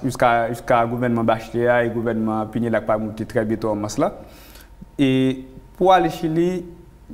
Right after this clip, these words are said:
nesesèman, Ayisyen ale son stati touris. Sa vle di, Ayisyen pa bezwen viza depi nan peyi pou la, pou la Chili.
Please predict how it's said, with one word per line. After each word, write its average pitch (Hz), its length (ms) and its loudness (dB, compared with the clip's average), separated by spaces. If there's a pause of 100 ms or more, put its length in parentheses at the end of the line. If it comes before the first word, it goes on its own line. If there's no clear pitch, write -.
(160)
nesesèman, 156 880 2
Ayisyen 143 460 2
ale 139 320 4
son 131 180 -4
stati 135 540 2 (280)
touris. 123 360 0 (1080)
Sa 120 80 6
vle 127 160 2
di, 139 160 0 (160)
Ayisyen 135 480 0
pa 156 160 8
bezwen 143 320 4
viza 135 320 2
depi 123 240 -2
nan 117 160 -2
peyi 127 240 2
pou 120 80 -4
la, 113 100 0 (200)
pou 117 100 -4
la 107 160 0
Chili. 101 240 -4